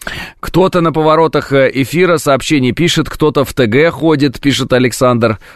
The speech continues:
Да, это осторожнее, за рулем не надо такие вещи вытворять. «Алексей, доброе утро, можете передать привет Андрюхе?»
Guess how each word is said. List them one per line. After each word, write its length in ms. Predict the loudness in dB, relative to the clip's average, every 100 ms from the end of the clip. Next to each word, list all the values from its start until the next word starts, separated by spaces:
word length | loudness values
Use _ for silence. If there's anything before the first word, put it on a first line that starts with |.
| -4
Да, 260 | 0 2
это 280 | 2 2 0
осторожнее, 500 | 2 2 0 0 -2
за 100 | 0
рулем 260 | 2 4 4
не 100 | 2
надо 180 | 0 -2
такие 300 | -4 0 0
вещи 220 | 0 -4
вытворять. 500 | -2 0 0 -4 -18 _ _ -20 -20 -20 -20 -20 -4
«Алексей, 680 | 2 2 2 0 0 2 2
доброе 420 | 0 2 2 2
утро, 320 | 2 2 2
можете 420 | 2 2 0 -2
передать 500 | -2 0 2 0 0 0
привет 340 | 0 2 2
Андрюхе?» 640 | 2 2 2 0 0 -6